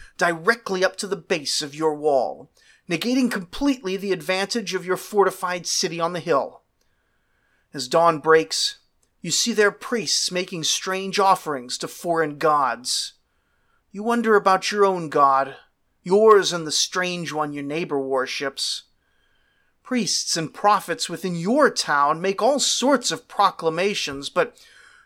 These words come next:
without some sort of miracle, things are looking pretty dire. And then suddenly,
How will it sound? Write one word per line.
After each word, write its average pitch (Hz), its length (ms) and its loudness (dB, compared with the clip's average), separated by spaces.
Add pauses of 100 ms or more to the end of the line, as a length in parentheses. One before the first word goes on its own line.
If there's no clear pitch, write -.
(240)
without 247 340 2
some 247 260 2
sort 196 300 4
of 151 160 -4
miracle, 147 420 0
things 180 380 -6
are 151 60 -6
looking 147 380 -2
pretty 156 280 -8
dire. 135 440 -4 (1080)
And 170 80 -10
then 220 120 0
suddenly, 165 560 4